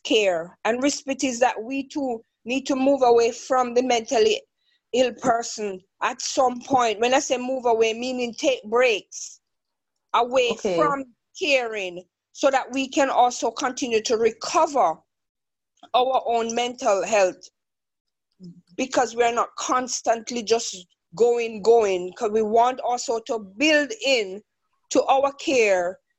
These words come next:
Speaker 1: a normal life of recreation, work, caring for this, um, person in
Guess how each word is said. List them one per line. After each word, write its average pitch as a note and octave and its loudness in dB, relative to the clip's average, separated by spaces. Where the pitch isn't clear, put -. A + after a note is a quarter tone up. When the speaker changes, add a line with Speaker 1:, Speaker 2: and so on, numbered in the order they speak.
Speaker 1:
a B3 4
normal C#4 0
life A3+ -2
of A3 -6
recreation, A#3 -2
work, B3 2
caring C4 0
for B3+ 0
this, A#3 -6
um, G#3+ -2
person G#3+ -2
in A#3+ 2